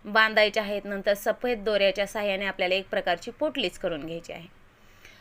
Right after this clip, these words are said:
आता हे गणपती बाप्पांजवळ ठेवायचं आहे. अगदी थोडा वेळ ठेवा, एक तास, दोन तास किंवा मग दिवसभर ठेवलं तरी देखील चालेल. मग आता गणपती बाप्पांच्या मरी-, मंदिरामध्ये, अं,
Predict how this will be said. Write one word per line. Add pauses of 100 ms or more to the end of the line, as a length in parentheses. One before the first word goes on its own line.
(240)
आता
हे
गणपती
बाप्पांजवळ
ठेवायचं
आहे. (160)
अगदी
थोडा
वेळ
ठेवा, (240)
एक (100)
तास,
दोन
तास
किंवा
मग
दिवसभर
ठेवलं
तरी
देखील
चालेल. (800)
मग
आता
गणपती
बाप्पांच्या
मरी-,
मंदिरामध्ये,
अं,